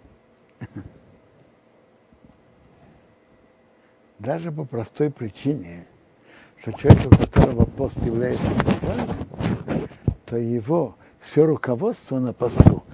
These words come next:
что будет? Как сохранить пост, как занять положение и так далее, и так далее. А мысли человека должны быть, как надо вести себя по справедливости.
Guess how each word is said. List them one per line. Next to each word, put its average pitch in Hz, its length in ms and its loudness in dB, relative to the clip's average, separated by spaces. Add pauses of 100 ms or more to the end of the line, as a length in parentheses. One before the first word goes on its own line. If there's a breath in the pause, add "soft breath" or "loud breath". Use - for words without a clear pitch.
(160)
что - 220 2
будет? 120 400 -4 (2250 soft breath)
Как 135 240 -8
сохранить 107 600 -10 (100)
пост, 95 460 -14
как 131 240 -2
занять 120 400 -8
положение 110 800 -6
и - 20 -10
так 117 240 -8
далее, 117 300 -6
и 104 40 -10
так 101 280 -12
далее. - 360 -18 (640 loud breath)
А 104 500 -14 (400 soft breath)
мысли 160 380 -2
человека 165 520 -2
должны 117 400 -8
быть, 117 220 -14 (360 loud breath)
как - 260 -12
надо 135 240 -6
вести 123 420 -8
себя 87 640 -14 (300 soft breath)
по 120 120 -8
справедливости. 135 640 -6